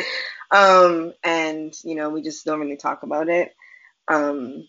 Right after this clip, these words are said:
and also it just kinda showed me how, like, beautiful polyamory is when done right and in ways that are honoring the people involved, because, um, I've just, I, I've discovered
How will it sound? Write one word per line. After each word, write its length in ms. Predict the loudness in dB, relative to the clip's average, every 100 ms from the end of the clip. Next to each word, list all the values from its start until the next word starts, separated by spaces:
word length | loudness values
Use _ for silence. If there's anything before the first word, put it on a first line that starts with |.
| -2
and 140 | 0
also 340 | 2 0 0 0
it 160 | 0
just 260 | 0 -2 -4
kinda 240 | -4 -2
showed 380 | 0 0 0 0
me 280 | -2 -6 -6
how, 600 | -8 -4 -2 -2 -6 -10 _ _ _ _ _ -8
like, 220 | -8 -6
beautiful 720 | -4 -4 -4 -2 -2 -2 -4 _
polyamory 600 | -2 0 0 0 -2 -2 -2 -4
is 160 | -4
when 340 | 0 2 4 2
done 540 | 2 2 0 -4 -8 _ _ _ -6
right 420 | 2 2 2 -2
and 280 | -2 -2 -4
in 200 | -4 -4
ways 320 | -2 -4 -4
that 160 | -4 -2
are 260 | -2 -4 -6
honoring 520 | -2 -2 0 -2 -4 -6
the 100 | -8 -10
people 360 | -10 -8 -8
involved, 600 | -6 -4 -4 -2 -4 -8 _ _
because, 540 | -8 -6 -10 -10 -16 -20 -20 -20 _
um, 480 | -4 -2 -2 -8 -14 -18 _ _ -4
I've 240 | 0 0 0
just, 320 | -2 -4 _ _ _ _
I, 260 | -2 -2 -2
I've 160 | -2 -2
discovered 560 | -6 -4 -2 -2 -4